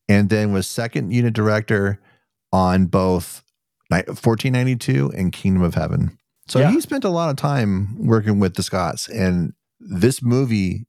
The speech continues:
Speaker 1: is just as different looking as White Squall, just as different looking as, uh, The Hung-, I mean, I'm only gonna say The Hunger. Let's just stick with the nineties and post nineties. Fourteen ninety-two and Kingdom of Heaven. Now with fourteen ninety,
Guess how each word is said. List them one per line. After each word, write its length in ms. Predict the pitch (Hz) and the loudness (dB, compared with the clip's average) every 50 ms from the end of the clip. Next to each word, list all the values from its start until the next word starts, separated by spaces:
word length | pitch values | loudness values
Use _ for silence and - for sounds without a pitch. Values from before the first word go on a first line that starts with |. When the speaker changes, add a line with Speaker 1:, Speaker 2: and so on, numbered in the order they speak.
| _ _ | _ _
Speaker 1:
is 480 | - 92 92 92 92 87 82 82 - - - _ _ _ _ _ _ _ _ _ - | 2 2 4 4 4 2 0 -2 -4 -10 -14 _ _ _ _ _ _ _ _ _ -8
just 440 | - - - 107 98 101 113 - - | -6 -4 0 0 0 0 0 -2 -2
as 140 | 151 151 | -4 -2
different 360 | 151 - 151 - - 143 123 107 | 0 0 0 0 -2 -4 -2 -2
looking 300 | 104 104 - - 107 104 | -2 -2 0 0 0 2
as 120 | 95 90 | 2 0
White 240 | 98 92 85 85 73 | 0 -2 -2 -4 -4
Squall, 380 | - - - 80 76 76 73 80 | -6 -6 -6 -4 -2 -2 -2 -4
just 400 | 85 85 87 101 113 127 - - | -4 -2 0 2 2 2 2 0
as 80 | 143 | -2
different 340 | - - 139 131 135 - 90 | 0 0 -2 -2 -2 -2 -2
looking 440 | 104 98 98 - - 104 101 98 87 - - | -2 -2 -2 0 0 0 2 2 0 -2 -4
as, 440 | 90 92 87 82 82 80 80 - - _ _ _ _ _ - | -2 -2 0 0 0 -2 -2 -4 -8 _ _ _ _ _ -4
uh, 80 | - | -2
The 120 | 92 82 - | 0 0 0
Hung-, 260 | 113 101 95 95 - | 2 0 0 0 -2
I 80 | 76 82 | -2 -2
mean, 160 | 87 87 82 | -2 0 0
I'm 200 | 82 82 82 80 | 0 0 -2 -2
only 360 | 69 - 113 120 113 104 98 | 0 2 2 2 2 2 2
gonna 100 | 95 90 | 0 0
say 140 | - - 185 | -2 -2 -2
The 60 | 160 | -2
Hunger. 200 | 135 156 165 165 | -2 -2 0 0
Let's 140 | 180 120 - | 0 0 0
just 160 | 170 151 - | 0 -2 -2
stick 180 | - 143 127 110 | -2 -2 -2 -2
with 80 | 104 | 0
the 80 | - 90 | 0 2
nineties 400 | 85 82 82 90 90 82 76 82 | 2 2 2 2 0 0 0 0
and 240 | 80 78 78 - - - | 0 0 -2 -2 -6 -4
post 320 | - - 95 87 - - | 0 0 0 0 0 -2
nineties. 420 | 80 73 73 78 69 - - - - _ - - - _ _ _ _ _ _ _ | -2 0 0 -2 -2 -4 -8 -10 -14 _ -20 -20 -20 _ _ _ _ _ _ _
Fourteen 320 | - 110 104 98 - 113 104 | 0 0 0 0 -2 -2 -2
ninety-two 640 | 95 92 92 87 82 - - 98 95 92 90 87 | 0 0 0 -2 -4 -4 -4 -4 -2 -2 -2 -2
and 160 | 73 90 90 | -2 -4 -4
Kingdom 320 | - - 104 98 90 87 82 | -4 -2 -2 0 0 0 0
of 80 | 76 | 0
Heaven. 260 | 92 95 90 80 78 - - - _ | -2 -2 -2 -2 -4 -6 -10 -6 _
Now 120 | - 110 | 0 2
with 100 | 113 104 | 2 0
fourteen 320 | - - - 180 180 - 190 | 0 -2 -2 -2 0 0 0
ninety, 320 | 170 147 135 123 113 101 | 0 2 2 0 -2 -2